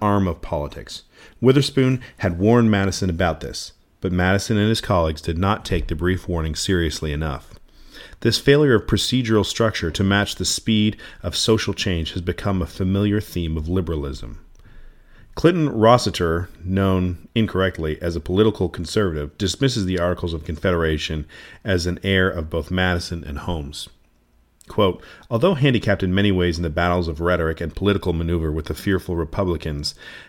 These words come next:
the Nationalists had one advantage that, in the long run, and therefore in the end, would prove decisive. They knew, as did many of their opponents, that the prescriptive course of nation-building in America had run beyond the Articles of Confederation to serve national needs.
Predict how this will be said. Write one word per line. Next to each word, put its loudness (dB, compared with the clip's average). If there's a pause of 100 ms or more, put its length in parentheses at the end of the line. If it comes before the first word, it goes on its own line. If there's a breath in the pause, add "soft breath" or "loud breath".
the -2
Nationalists 0
had -2
one 2
advantage -2
that, -2
in 0
the 4
long 4
run, -2
and 0
therefore 0
in -2
the -2
end, 0 (100)
would -4
prove -2
decisive. -2 (300 loud breath)
They 6
knew, 2 (140)
as 4
did 2
many 2
of -2
their -2
opponents, 0 (360 loud breath)
that 0
the -4
prescriptive 0
course 0
of -2
nation-building 0
in -2
America -4
had -6
run 4
beyond 2
the -8
Articles 0
of -8
Confederation -4
to -6
serve -4
national -6
needs. -6